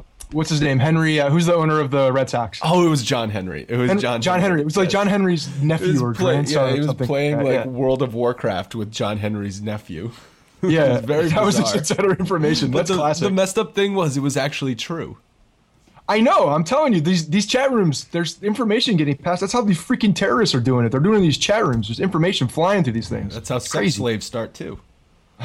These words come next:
Speaker 1: It's these bad news. Video games are on a totally different, whole other level of bad now.
Speaker 2: Uh,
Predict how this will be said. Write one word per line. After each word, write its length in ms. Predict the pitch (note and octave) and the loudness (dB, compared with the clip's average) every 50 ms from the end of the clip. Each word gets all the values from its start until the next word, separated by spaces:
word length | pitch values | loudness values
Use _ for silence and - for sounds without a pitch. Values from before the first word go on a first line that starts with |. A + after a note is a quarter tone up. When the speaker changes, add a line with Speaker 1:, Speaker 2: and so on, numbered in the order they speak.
| - A2+ | -8 -4
Speaker 1:
It's 200 | - C#3 - - | -4 -4 -6 -6
these 280 | - - B2+ A2+ - - - - - - _ _ - C#3+ - - | -6 -2 -2 -2 -4 -6 -12 -18 -20 -20 _ _ -16 -12 -6 -2
bad 240 | D3+ D#3+ D#3+ D3+ | -2 0 2 2
news. 280 | D3+ D#3 D3 C3 G#2+ G#2+ | 2 4 2 2 0 0
Video 220 | A#2+ D3+ D3 C#3 | 0 2 2 2
games 240 | B2+ C#3 B2+ B2 B2+ | 2 0 0 0 0
are 60 | C3 | 0
on 60 | B2+ B2 | 0 0
a 40 | |
totally 300 | A#2+ - - E3 E3 E3 | -2 -2 -2 0 2 2
different, 240 | C3 D3+ C#3+ B2 - - _ _ _ _ - | 2 2 0 -2 -6 -18 _ _ _ _ 0
whole 200 | - G3 G3+ G#3 | 2 4 4 4
other 180 | G#3 G3 F#3 | 4 4 2
level 400 | E3 D3 D#3+ E3 F3 D#3+ D#3 D3 | 2 2 2 2 2 2 2 0
of 120 | C3+ A#2 G2 | 0 0 -2
bad 280 | C#3 C3 B2+ B2 A#2 | -2 -2 -2 -2 -4
now. 280 | B2+ A#2+ A#2 A#2 A#2+ - - - - - _ _ _ _ _ - | -4 -6 -6 -6 -8 -10 -12 -20 -20 -20 _ _ _ _ _ -10
Speaker 2:
Uh, 200 | B2+ A#2+ A#2+ A#2 | -6 -4 -4 -4